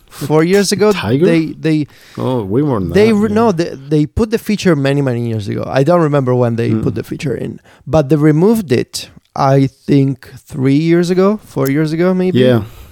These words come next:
Speaker 2: yeah.
Speaker 1: Yeah. Uh, what, do,
Speaker 2: That
Speaker 1: do, do,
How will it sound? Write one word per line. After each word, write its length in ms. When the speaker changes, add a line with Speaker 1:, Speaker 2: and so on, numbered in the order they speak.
Speaker 2:
yeah. 320
Speaker 1:
Yeah. 300
Uh, 280
what, 280
do, 160
Speaker 2:
That 220
Speaker 1:
do, 160
do, 60